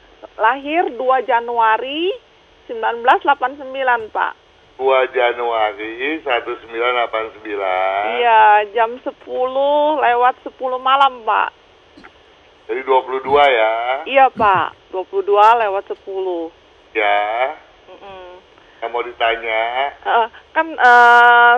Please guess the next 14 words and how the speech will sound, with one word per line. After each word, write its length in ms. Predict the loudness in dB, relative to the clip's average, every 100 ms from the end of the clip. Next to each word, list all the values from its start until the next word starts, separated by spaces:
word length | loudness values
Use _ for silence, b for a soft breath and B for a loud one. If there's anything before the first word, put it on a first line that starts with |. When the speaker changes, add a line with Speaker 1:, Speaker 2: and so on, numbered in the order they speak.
| 2
Speaker 1:
tadinya 420 | -2 0 0 -2
kan 140 | -2 0
dia, 160 | 0
dia 100 | -2
udah 160 | -4 -2
kerja 260 | -2 0 2
ya, 120 | 2
Pak, 180 | 2 0
ya. 160 | 2 0 B B _ _ _ _ -12
Dia 100 | -6
kan, 160 | -6
eh, 220 | 0 2 4
udah 240 | 8 10 8 6
lulus, 340 | 2 0